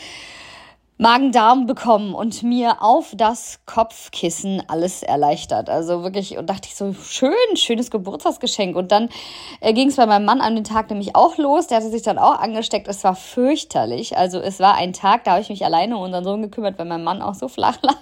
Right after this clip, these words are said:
Es war überhaupt nicht schön. Kind krank, Mann krank. Ich war dann irgendwann auch angeschlagen. Also, mm, also, äh, ehrlich gesagt, kein Geburtstag. Ja, kann man nicht planen, kann man nicht ändern in dem Moment. Okay, wenn's dann einmal ist, alles klar.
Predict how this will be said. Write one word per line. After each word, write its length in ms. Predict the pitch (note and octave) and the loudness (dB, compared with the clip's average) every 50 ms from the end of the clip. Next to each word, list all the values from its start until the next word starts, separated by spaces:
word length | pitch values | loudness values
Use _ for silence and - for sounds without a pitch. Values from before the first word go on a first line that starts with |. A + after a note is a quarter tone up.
| - - - | -6 -12 -8
Es 220 | - B3 - - - | -8 -6 -2 0 0
war 140 | G#3+ G#3 - - - - - - | 0 0 -2 -14 -18 -8 0 4
überhaupt 480 | F#4 F#4+ F#4 F4+ C#4+ C4+ C#4 - - | 6 6 8 8 8 8 6 4 2
nicht 220 | C4+ C#4 D4 - - | -2 -2 -2 -2 0
schön. 280 | C#4 A#3 A3+ A#3+ C4 B3+ - - - - - F4+ - | 0 2 2 0 -2 -6 -10 -14 -14 -14 -14 -14 -6
Kind 280 | - E4+ E4+ F4 F4+ E4+ | -2 0 0 0 0 -2
krank, 380 | - - B3 A3+ B3 C#4 B3 | 0 2 4 4 4 2 0
Mann 280 | A#3+ A3 G3+ A#3 B3+ C4+ | 0 2 2 2 0 -2
krank. 440 | - - - G#3+ F#3+ G3 G#3+ A3 A#3 | -4 -4 0 2 2 2 0 -2 -8
Ich 200 | - A#3 - - | -8 -8 -8 -4
war 320 | - - E3 F3 F#3+ F#3+ | -2 -2 0 4 4 4
dann 160 | G3 F#3+ F3+ | 4 4 2
irgendwann 300 | - F#3+ F#3+ G3 F#3 - | -2 -4 -2 -2 -2 -2
auch 120 | - A3+ - | -4 -4 -4
angeschlagen. 640 | G3+ F3+ F#3 F#3 F#3 - - - D3 D#3 D#3+ D#3+ E3 | -4 -4 -4 -6 -8 -6 -4 -2 -2 -2 -2 -2 -6
Also, 180 | E3+ E3 F3 E3+ - - - - - - _ _ - | -6 -6 -8 -10 -12 -16 -20 -20 -20 -20 _ _ -10
mm, 220 | G3+ G3 G3 F#3+ - - | -6 -4 -4 -4 -2 -2
also, 220 | G#3 G#3+ G#3 G#3 G3+ F#3 F3 F3+ - | -2 0 0 -2 -4 -6 -8 -10 -8
äh, 120 | - - - - - | -6 -6 -6 -4 0
ehrlich 260 | - - A3+ C4+ B3+ | 2 2 2 2 0
gesagt, 240 | - A3+ A3+ A3 A3+ | -2 -2 -2 -2 -2
kein 220 | - A3+ G#3+ A3 G#3+ | -2 -2 0 0 0
Geburtstag. 720 | A3 F#3 F#3+ G3 G#3+ - - - A3+ A3 B3 D4+ D4 - | 0 0 2 0 0 0 -2 -2 0 0 0 0 -2 -4
Ja, 220 | - - F#3+ B3 | -6 -4 -4 -6
kann 180 | B3+ - - F#3+ | -6 -8 -8 -6
man 140 | F#3 F3+ F3 | -6 -6 -6
nicht 200 | E3+ E3+ - - | -8 -10 -12 -6
planen, 520 | - F3+ F3+ G#3+ B3+ D4+ D#4+ E4+ E4 - | 0 4 6 6 6 6 4 2 -2 -2
kann 180 | - - G3+ G3+ | -4 -4 -2 -2
man 180 | G3 F#3+ F#3 | 0 0 0
nicht 220 | F#3 F#3 F3+ - - | -2 -4 -6 -6 0
ändern 440 | - - A3+ D4+ F4 F4+ F4 E4+ E4 | 2 4 6 6 6 4 4 4 4
in 140 | D4+ C#4+ | 4 4
dem 120 | C#4 D4+ D4+ | 4 4 4
Moment. 480 | D#4 D4+ B3+ B3 B3 B3+ C4 C4 B3 | 4 4 4 4 4 4 2 0 -2
Okay, 460 | B3 - - - - A3 A3+ A#3 A3+ G3 | -6 -8 -8 -4 -2 0 2 2 2 2
wenn's 200 | F#3+ F#3+ F#3 - | 0 -2 -4 -6
dann 160 | - E3 - | -6 -6 -6
einmal 380 | - D3+ E3 F#3+ G3 F#3 - | -4 -4 -4 -2 -2 -2 -4
ist, 220 | - D#3 - - - | -6 -8 -10 -8 -6
alles 260 | C#3+ D#3+ D#3+ D#3+ - | -6 -6 -8 -10 -6
klar. 340 | - - D#3 E3 F3 F3+ | 0 4 4 6 6 4